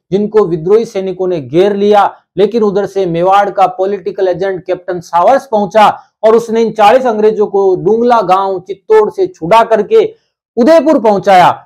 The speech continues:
और उदयपुर में क्रांति के समय महाराणा स्वरूप सिंह थे, और इन्हीं महाराणा स्वरूप सिंह ने इन चालीस अंग्रेजों को कहां ठहराया था? इन्हीं पिछोला झील के अंदर जो पानी के बीच में जो व्हाइट कलर के जो महल बने हुए,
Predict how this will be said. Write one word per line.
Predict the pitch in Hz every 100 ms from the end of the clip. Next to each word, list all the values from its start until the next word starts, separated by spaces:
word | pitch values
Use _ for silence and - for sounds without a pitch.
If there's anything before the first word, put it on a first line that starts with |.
| -
और | 180
उदयपुर | 254 320 277 277 254
में | 247 240
क्रांति | 214 214 214 208
के | 220
समय | 220 202 233 277 - _ -
महाराणा | 151 180 202 214
स्वरूप | - 208 269 311
सिंह | - 240 226
थे, | 233 175 - _ -
और | 180
इन्हीं | 233 277 294
महाराणा | 226 220 226 214
स्वरूप | 202 202 208
सिंह | - 202
ने | 208 208
इन | 202
चालीस | 202 196 185
अंग्रेजों | 185 185 185 185
को | 175 185
कहां | 175 185
ठहराया | 208 208 208 214
था? | 208 220 214 - - _ 190
इन्हीं | 202 233 240 240
पिछोला | 185 196 202 214
झील | 147 185 185
के | 175 196 208 220 - _ 165
अंदर | 175 180 185
जो | 175 190 151 -
पानी | 151 180 180
के | 180
बीच | 175 180
में | 175 170
जो | 165 147 143 156 _ _
व्हाइट | 139 160 156 175 175
कलर | 170 170
के | 160 160
जो | 147
महल | 135 147 196
बने | 170 160
हुए, | 156 156